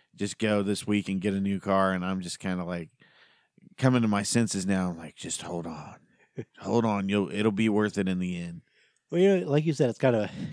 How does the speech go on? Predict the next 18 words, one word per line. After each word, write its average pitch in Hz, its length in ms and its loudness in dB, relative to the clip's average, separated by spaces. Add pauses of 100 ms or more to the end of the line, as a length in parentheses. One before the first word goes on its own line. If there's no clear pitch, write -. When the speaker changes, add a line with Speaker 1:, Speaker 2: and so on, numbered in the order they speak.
Speaker 2:
kind 135 140 4
of 104 60 0
a 101 60 -4
gut 113 260 -6
punch 110 220 -4
when 101 80 -6
you're 101 140 -2
expecting 92 600 -6 (360)
it 104 160 -8
to 110 80 -10
be 107 120 0
one 110 240 2
thing 95 280 -6
and 92 100 -4
it's - 100 -8
almost 101 340 -2
double 104 280 0
that, 98 220 -6